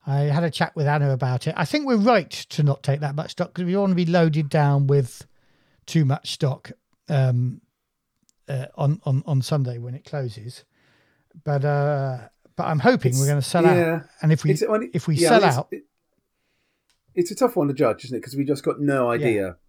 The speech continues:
Speaker 2: what kind
Speaker 1: No.
Speaker 2: of reception we're gonna get, what kind of you know, how,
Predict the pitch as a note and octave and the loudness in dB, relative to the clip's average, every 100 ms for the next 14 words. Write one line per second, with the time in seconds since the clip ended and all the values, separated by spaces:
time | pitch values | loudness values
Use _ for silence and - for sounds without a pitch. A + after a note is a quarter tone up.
0 | _ _ A2 G#2 - _ _ - B2+ G#2 | _ _ -2 -2 -4 _ _ -6 -4 -4
1 | G#2 G#2 B2 - A2+ G2+ F#2+ F2+ F#2 F2+ | -8 -8 -8 -8 -10 -10 -8 -8 -6 -6
2 | F2 G#2 G#2 - G2 F#2+ F2 _ _ _ | -8 -12 -16 -16 -16 -14 -16 _ _ _
3 | _ _ _ _ _ G2+ F2+ E2 G2+ | _ _ _ _ _ -10 -8 -8 -12